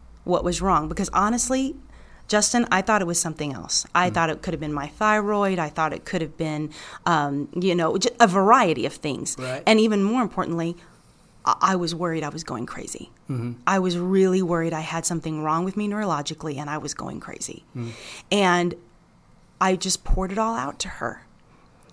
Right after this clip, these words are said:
Speaker 1: And she smiled at me and she said, "Honey, there's nothing wrong with you.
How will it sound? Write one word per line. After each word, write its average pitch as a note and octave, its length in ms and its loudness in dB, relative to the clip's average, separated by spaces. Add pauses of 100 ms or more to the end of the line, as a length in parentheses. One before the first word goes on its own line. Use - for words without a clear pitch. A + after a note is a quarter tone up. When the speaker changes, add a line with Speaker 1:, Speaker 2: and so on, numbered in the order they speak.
(120)
Speaker 1:
And F#3 160 2
she - 220 4
smiled F3+ 500 0
at G3 100 -6
me F3+ 140 0
and E3+ 100 0
she - 140 2
said, E3 240 -2
"Honey, E3+ 220 -2
there's E3 240 -4
nothing E3+ 440 -4
wrong F3+ 220 -6
with D3+ 180 -14
you. D#3+ 280 -10